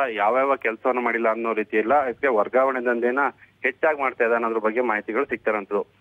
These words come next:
ಇನ್ನೊಂದು ಗಮನಿಸ್ಬೇಕಾದಂಥದ್ದು ವಿದ್ಯಾ, ಇಷ್ಟೆಲ್ಲಾ ಪ್ರಕರಣಗಳಿದಾವೆ, ಇಷ್ಟೆಲ್ಲಾ ಪ್ರಕರಣಗಳಾದ್ರೂ ಕೂಡ ರಾಜಕಾರಣಿಗಳಿಗೆ ಅಥವಾ ಹಿರಿಯ ಪೊಲೀಸ್ ಅಧಿಕಾರಿಗಳಿಗೆ, ಈತನ ಜೊತೆಯಲ್ಲಿ ಕೆಟ್ಟದಾಗಿ ಮಾತಾಡ್ಸ್ಕೊಳ್ಳೋಂಥ ಪೊಲೀಸ್ ಅಧಿಕಾರಿಗಳಿಗೆ ಈತನ ಬಗ್ಗೆ ಗೊತ್ತಿರ್ಲಿಲ್ವಾ ಅನ್ನೋ ಅನುಮಾನಗಳು ಕೂಡ ಕಾಡ್ತಾ ಇರೋಂಥದ್ದು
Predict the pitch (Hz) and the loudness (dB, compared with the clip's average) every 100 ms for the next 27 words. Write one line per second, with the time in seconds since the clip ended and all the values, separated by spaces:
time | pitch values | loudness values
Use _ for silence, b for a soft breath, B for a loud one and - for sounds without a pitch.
0 | b _ 117 135 170 165 110 135 151 151 | b _ -4 0 0 2 0 0 -2 -2
1 | 143 135 127 127 120 110 139 113 - 104 | 0 0 0 -4 -6 -2 -2 -2 -4 -2
2 | 120 151 139 135 131 131 131 127 135 131 | 0 0 0 -4 -4 -2 0 0 0 0
3 | - 101 131 131 - 127 127 113 92 120 | -2 -2 -2 0 -2 -2 0 2 2 2
4 | 147 143 143 143 135 104 - 131 131 123 | 0 2 4 4 4 0 -2 -2 0 -2
5 | 123 123 120 120 120 98 113 117 113 117 | -2 2 0 2 -2 0 -4 0 -2 -2
6 | 113 117 120 117 113 110 120 127 - - | -4 -2 0 0 2 0 2 0 -4 -20
7 | - 110 127 127 123 120 127 123 135 131 | -8 -6 -2 -2 -2 -2 -4 -2 -2 -2
8 | - 104 120 131 135 135 104 117 - 127 | -2 -6 -2 0 0 0 0 0 0 -2
9 | - 127 123 123 127 - 123 143 131 127 | 0 -2 0 0 0 2 0 0 -2 0
10 | 123 120 117 117 113 113 107 104 117 107 | 0 0 -2 -2 -2 -2 -2 -4 -4 -4
11 | 113 110 107 107 110 107 107 113 107 110 | -4 -4 0 0 2 0 -2 -4 -2 -4
12 | - 143 135 - B B 139 131 - 95 | 0 0 0 -4 B B -4 -2 -2 -2
13 | 92 98 98 95 | -2 -4 -4 -4